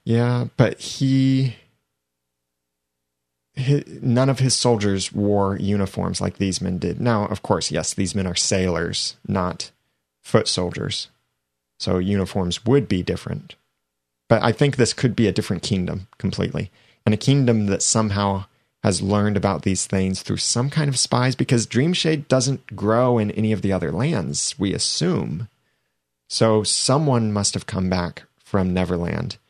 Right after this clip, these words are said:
and knew the name of it. Or someone, it's, you know, a diff-, a bunch of different ways we can dig into that and try and figure it out. But did you think that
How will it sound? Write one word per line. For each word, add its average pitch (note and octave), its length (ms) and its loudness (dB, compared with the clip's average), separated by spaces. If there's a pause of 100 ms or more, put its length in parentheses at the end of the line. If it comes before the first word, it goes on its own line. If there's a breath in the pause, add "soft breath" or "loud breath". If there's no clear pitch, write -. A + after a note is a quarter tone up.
(520)
and G2 180 4
knew A2 200 4
the G2 80 2
name G2 320 0
of F2 120 -2
it. E2+ 260 -6 (840)
Or G#2 80 -4
someone, G2 320 -2
it's, - 560 0 (220 loud breath)
you A2+ 80 6
know, G#2+ 100 6
a A2+ 120 4
diff-, - 580 -2
a - 40 6
bunch A2 200 4
of F2+ 80 -4
different F2+ 300 -2
ways F2 160 0
we F2 100 -2
can F2+ 140 -2
dig F2+ 180 0
into F2+ 220 -2
that F#2 140 0
and - 100 -4
try F2+ 120 -2
and - 140 -2
figure - 260 -2
it G1+ 80 0
out. G1+ 200 -2 (3500 soft breath)
But C3 420 4 (720)
did B2 180 8
you F#3 100 2
think G#3 440 0
that - 480 2